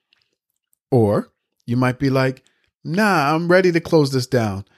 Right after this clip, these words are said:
I, I, I don't have the time or the effort or the energy. I'm not passionate about this anymore."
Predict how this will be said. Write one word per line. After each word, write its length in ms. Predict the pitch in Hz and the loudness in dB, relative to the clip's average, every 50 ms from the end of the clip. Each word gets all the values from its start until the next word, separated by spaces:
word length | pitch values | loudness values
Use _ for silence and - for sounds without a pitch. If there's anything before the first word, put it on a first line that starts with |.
| _ _ _ _ _ _ _ _ - | _ _ _ _ _ _ _ _ -6
I, 60 | 123 | -6
I, 320 | - 95 127 123 110 - 131 | -4 -2 -2 0 0 0 2
I 40 | |
don't 180 | 143 151 160 160 | 2 2 2 0
have 180 | 160 156 151 151 | 0 -2 -2 -4
the 80 | 156 | -4
time 480 | 147 - 175 156 143 139 139 139 139 139 | -4 -4 -2 -2 0 0 0 0 -2 -2
or 40 | 123 | -2
the 180 | 110 113 - 123 | -2 -4 -2 -2
effort 360 | 135 139 - - 143 135 - - | -4 -2 -2 -2 -4 -4 -4 -4
or 80 | 117 | -6
the 220 | 113 117 110 - - | -6 -6 -6 -2 -2
energy. 480 | 143 143 143 139 135 131 143 135 135 | 0 0 2 0 0 0 0 0 0
I'm 140 | 127 110 104 | 0 0 0
not 240 | 127 131 - - - | -2 -2 -2 -4 -4
passionate 480 | - 151 143 147 143 - - 143 135 | -2 0 0 0 0 -2 -2 -2 -2
about 260 | 135 127 135 - 127 - | 0 0 0 0 0 -2
this 200 | 135 123 - 143 | -4 -4 -2 -2
anymore." 580 | 123 127 123 123 123 127 123 123 123 123 123 | -2 -2 -2 0 0 0 0 0 0 -2 -4